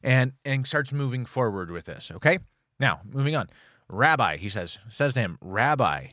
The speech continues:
we know that you are a teacher come from God, for no one can do these signs that you do unless God is with him." First of all, he calls him rabbi and teacher. Now, these are signs of respect,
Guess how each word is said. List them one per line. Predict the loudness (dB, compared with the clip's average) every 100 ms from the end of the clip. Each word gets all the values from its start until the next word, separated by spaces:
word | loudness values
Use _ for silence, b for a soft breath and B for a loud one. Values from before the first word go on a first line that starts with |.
| _ -6
we | -2
know | 0 2 0
that | 0 -2
you | -2
are | -2
a |
teacher | -4 -4 0 0 -2
come | -4 -4 -4
from | -6 0
God, | 4 4 2
for | 2
no | 4 4
one | 4 2
can | 0 -2
do | 0 0
these | -2 -2
signs | -2 -2 -4 -6 -4
that | -4 -4
you | -4
do | -2 0 0
unless | -2 -4 -4
God | 0 2 2
is | 0 0
with | -2 0
him." | 0 0 B B B B B
First | 0 6
of | 6
all, | 8
he | 4
calls | 4 4 4
him | 2 4
rabbi | 6 6 8 6
and | 6 2 0
teacher. | -2 2 2 2 -2 _ -12
Now, | 0 2
these | 4 2
are |
signs | 0 0 -2 -2
of | -2
respect, | -2 -2 -2 -2 -2 -4 -10